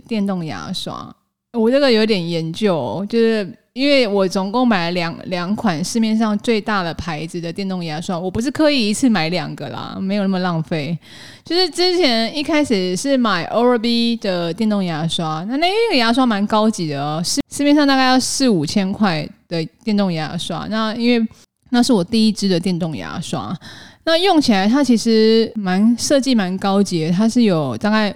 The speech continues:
五六段的那个，嗯，不同的模式，比如说洁牙啊，呃，敏感啊，还是一些什么样的洁-，的模式，总共大概有五六段。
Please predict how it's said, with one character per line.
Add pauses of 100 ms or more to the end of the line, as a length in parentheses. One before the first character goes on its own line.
(120)
五
六
段
的
那
个，
嗯， (480)
不
同
的
模
式，
比
如
说
洁
牙
啊， (280)
呃，
敏
感
啊，
还
是
一
些
什
么
样
的
洁-， (220)
的
模
式， (460)
总
共
大
概
有
五
六
段。